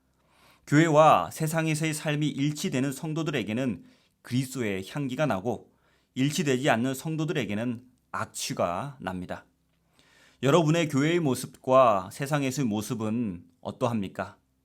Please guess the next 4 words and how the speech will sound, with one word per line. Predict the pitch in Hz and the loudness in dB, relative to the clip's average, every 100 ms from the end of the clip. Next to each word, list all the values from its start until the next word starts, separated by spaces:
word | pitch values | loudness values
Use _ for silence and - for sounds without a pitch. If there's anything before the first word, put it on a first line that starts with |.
| _ | _
일치합니까? | 113 113 - 151 104 98 101 110 95 - _ _ | -6 -6 -2 0 0 -6 -4 -4 -4 -12 _ _
아니면 | - 107 107 104 117 98 98 _ | -8 -4 0 0 -2 -6 -12 _
전혀 | - 107 110 90 95 123 - | -12 -6 -4 -4 -6 -10 -8
다릅니까? | 113 110 95 - 87 | -4 -4 -4 -8 -16